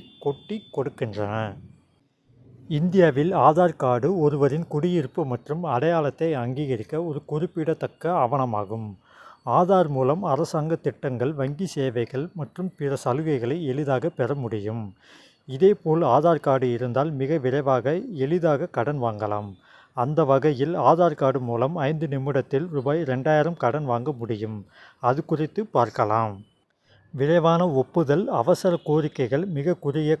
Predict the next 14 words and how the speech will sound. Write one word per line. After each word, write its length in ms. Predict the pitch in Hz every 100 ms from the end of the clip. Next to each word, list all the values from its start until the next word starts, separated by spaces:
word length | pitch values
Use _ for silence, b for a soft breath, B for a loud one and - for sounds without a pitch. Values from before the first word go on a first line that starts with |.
| 131
காலத்திற்குள் 600 | 131 131 143 110 170 185
செயல்படுத்தப்படும். 840 | 135 147 139 123 165 123 120 110 107 - b b b -
எந்த 340 | 139 180 202 -
பிணையமும் 520 | 151 170 160 160 180 139
தேவையில்லை. 540 | 135 135 127 110 127 175
எந்த 300 | 139 151 165 -
சொத்து 320 | 127 _ 185 170
அல்லது 260 | 127 123 170 -
சொத்துக்களையும் 680 | 120 180 151 135 135 180 165
அடமானம் 440 | 127 151 147 151 127
வைக்க 280 | 110 151 170 123
வேண்டியது 440 | 135 131 135 143 131
அல்ல. 300 | 107 104 113 107 - _ _ _ _ - - - 139
நெகிழ்வான 520 | 156 196 170 165 165